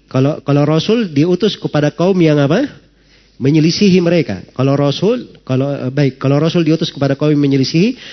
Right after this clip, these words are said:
kalau nabi diutus kepada kaum yang sudah bersepakat. Jelas ya? Ini sudah kita terangkan perbedaannya. Baik, para rasulnya ada berapa dari nabi itu?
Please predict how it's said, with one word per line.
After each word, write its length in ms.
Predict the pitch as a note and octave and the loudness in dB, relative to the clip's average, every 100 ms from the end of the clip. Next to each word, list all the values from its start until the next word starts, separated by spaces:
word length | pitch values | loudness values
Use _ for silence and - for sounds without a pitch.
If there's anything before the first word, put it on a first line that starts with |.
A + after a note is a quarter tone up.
| - | -8
kalau 240 | - C#3 C#3 | -2 0 2
nabi 480 | D#3+ F3+ C#4 G#3+ | 2 2 -2 -4
diutus 480 | B2 C#3 E3+ E3+ G3+ | -2 0 2 0 -2
kepada 480 | - D3+ C#3+ G#3 C#4+ - - _ _ _ _ | -2 -2 0 0 -2 -6 -18 _ _ _ _
kaum 240 | C#3+ E3+ | -2 2
yang 160 | D3 C#3 | 2 2
sudah 160 | D3 | 0
bersepakat. 640 | C3+ C#3 - B2+ B2+ F#2+ - _ _ _ _ _ _ _ _ _ _ _ _ _ _ _ _ _ - | 0 -2 -4 -6 -6 -8 -14 _ _ _ _ _ _ _ _ _ _ _ _ _ _ _ _ _ -4
Jelas 160 | A#2+ A#2 | -2 0
ya? 240 | E3+ E4+ - - _ _ | -2 -2 -8 -20 _ _
Ini 160 | G#2+ A#2+ | -6 -2
sudah 160 | C3 | 0
kita 160 | C3+ C3 | 2 0
terangkan 400 | C3+ C#3+ B2 G#2+ | 0 0 0 -4
perbedaannya. 560 | A2+ A2+ G#2+ G2+ D#2+ - _ _ _ _ _ _ | -4 -4 -4 -4 -8 -16 _ _ _ _ _ _
Baik, 240 | D3+ E3 | -2 0
para 240 | F3+ F#3+ G3 | 0 0 0
rasulnya 400 | G3+ A#3 A3 G#3 | 0 2 2 2
ada 80 | |
berapa 320 | G3 G3+ C#3+ B2 | 0 0 0 2
dari 240 | B2+ E3 | 2 2
nabi 320 | C#3 C3+ | 2 2
itu? 80 | C#3 | 0